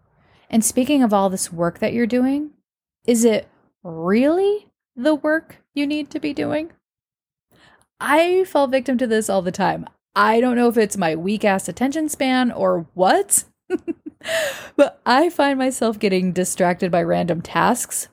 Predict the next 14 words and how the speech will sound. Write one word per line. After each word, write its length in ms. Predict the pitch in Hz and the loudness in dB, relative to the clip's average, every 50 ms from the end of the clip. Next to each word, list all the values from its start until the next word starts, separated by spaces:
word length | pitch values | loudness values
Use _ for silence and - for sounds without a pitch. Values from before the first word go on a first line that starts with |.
| _ - | _ 0
believing 920 | 214 202 196 190 190 208 240 294 339 359 240 202 185 180 175 175 175 - - | 2 2 4 4 2 2 2 2 2 4 4 2 2 2 0 -4 -6 -4 0
that 120 | - 196 190 | 0 0 0
I'm 100 | 185 - | 0 0
actually 400 | 156 190 185 - - 180 170 165 | -2 -2 -2 -2 -2 -2 -2 -2
being 340 | 160 170 160 160 156 147 | -2 -4 -4 -4 -6 -8
productive 840 | - - 151 143 - - 143 170 - - 277 294 330 339 339 - - | -10 -10 -10 -10 -10 -8 -10 -10 -8 -4 -2 -2 -2 -2 -4 -8 -10
towards 300 | - - 349 349 330 - | -6 -4 -4 -4 -4 -4
my 160 | 349 339 339 | -2 -2 -2
goal, 420 | 330 349 349 349 339 339 339 339 - - | 0 0 0 2 2 2 0 -2 -4 -10
when 460 | - - 254 277 269 262 240 226 - - | -6 -2 0 2 2 4 2 0 -2 -4
really, 760 | - 190 190 185 208 247 285 302 302 311 311 311 311 302 294 - _ _ _ _ _ - | -8 -6 -2 2 2 4 4 4 4 4 4 4 2 0 -2 -4 _ _ _ _ _ 0
I'm 340 | - 277 339 381 415 415 381 | 2 2 2 2 0 -4 -2
just 320 | - 302 262 233 - - 165 | 0 0 0 0 -2 -6 -4
wasting 600 | 170 180 190 208 - - 247 233 233 233 240 | -2 0 0 0 0 -2 -2 0 0 0 -2